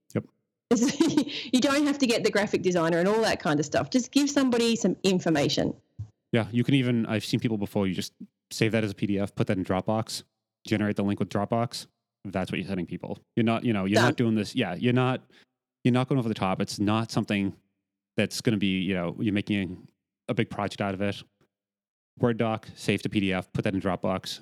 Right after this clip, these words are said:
Speaker 1: share that link, and then just get it out there and then iterate on that and find out what people like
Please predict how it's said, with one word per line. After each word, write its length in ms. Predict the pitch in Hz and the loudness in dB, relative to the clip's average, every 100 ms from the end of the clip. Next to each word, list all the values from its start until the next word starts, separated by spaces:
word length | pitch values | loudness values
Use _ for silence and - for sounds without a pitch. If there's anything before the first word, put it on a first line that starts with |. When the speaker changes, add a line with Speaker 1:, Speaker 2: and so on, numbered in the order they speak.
| _ | _
Speaker 1:
share 220 | - 107 | -4 -2
that 160 | 90 87 | -2 -2
link, 300 | 90 101 - - | -2 -2 -4 -4
and 100 | 123 | 0
then 100 | 135 | 2
just 220 | 131 117 - 98 | 2 -2 -6 -10
get 160 | - 107 | -2 -2
it 80 | 98 | 0
out 140 | 95 | -2
there 180 | 107 107 | -2 -2
and 80 | 127 | 0
then 120 | 127 - | -2 0
iterate 280 | 139 101 | 0 -2
on 100 | 82 78 | -4 -8
that 160 | 73 | -10
and 120 | 78 | -8
find 180 | - 101 | -4 0
out 100 | 104 | 0
what 120 | 98 | -2
people 220 | 98 110 92 | -4 -4 -4
like 300 | 82 104 | -2 -4